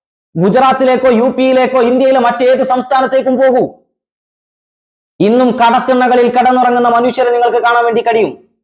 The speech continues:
പട്ടിണി കൊണ്ട് പ്രയാസപ്പെടുന്ന മനുഷ്യരെ നിങ്ങൾക്ക് കാണാൻ വേണ്ടി കഴിയും.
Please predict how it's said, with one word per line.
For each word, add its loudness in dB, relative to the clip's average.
പട്ടിണി 2
കൊണ്ട് 0
പ്രയാസപ്പെടുന്ന 0
മനുഷ്യരെ 0
നിങ്ങൾക്ക് -2
കാണാൻ 0
വേണ്ടി 0
കഴിയും. 0